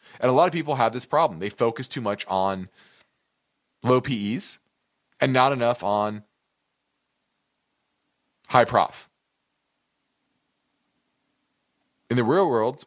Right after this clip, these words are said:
markets aren't efficient. And historically,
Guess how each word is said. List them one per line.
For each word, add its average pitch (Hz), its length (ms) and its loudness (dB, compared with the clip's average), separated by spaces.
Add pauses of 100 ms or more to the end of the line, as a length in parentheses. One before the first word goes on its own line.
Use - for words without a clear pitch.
(220)
markets 135 520 0
aren't 143 180 -2
efficient. 160 440 -2 (2750)
And 131 100 2
historically, 147 760 -2